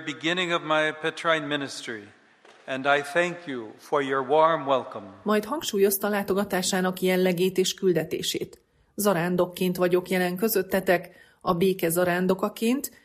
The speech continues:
Speaker 2: vágyva arra, hogy találkozzam a nemes algériai néppel.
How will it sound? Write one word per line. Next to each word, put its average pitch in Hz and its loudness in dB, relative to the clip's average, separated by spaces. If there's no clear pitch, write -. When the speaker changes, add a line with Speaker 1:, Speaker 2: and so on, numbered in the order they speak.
Speaker 2:
vágyva 180 2
arra, 185 2
hogy 226 2
találkozzam 185 2
a 175 0
nemes 175 2
algériai 165 0
néppel. 170 0